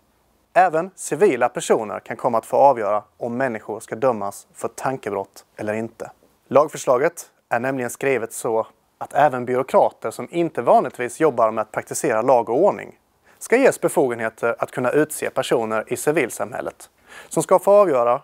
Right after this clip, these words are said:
om människor ska låsas in eller ej, baserat på byråkratens godtycke. Lagen ska sättas i samband med hur livet för människorna i Australien har förändrats sedan pandemin inleddes, med drakoniska åtgärder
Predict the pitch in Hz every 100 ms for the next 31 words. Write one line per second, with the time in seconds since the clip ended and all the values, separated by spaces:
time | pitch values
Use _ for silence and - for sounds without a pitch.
0 | _ - 131 139 131 117 113 123 _ -
1 | 127 117 - 120 185 254 - _ _ _
2 | _ - 196 233 104 87 _ _ _ _
3 | - _ - 196 254 170 117 - - 127
4 | 139 135 135 104 - 101 - 120 117 113
5 | - - - _ _ _ _ - 220 185
6 | 180 226 - - 160 165 151 135 127 147
7 | 151 117 120 131 110 127 123 151 120 110
8 | - - 127 123 131 113 - 107 101 -
9 | 117 120 - 110 101 104 110 - 135 104
10 | 92 - - _ - 110 107 - 110 120
11 | 107 95 113 113 92 - - - _ _
12 | - - 123 120 127 - - 214 120 120
13 | - 131 135 - - -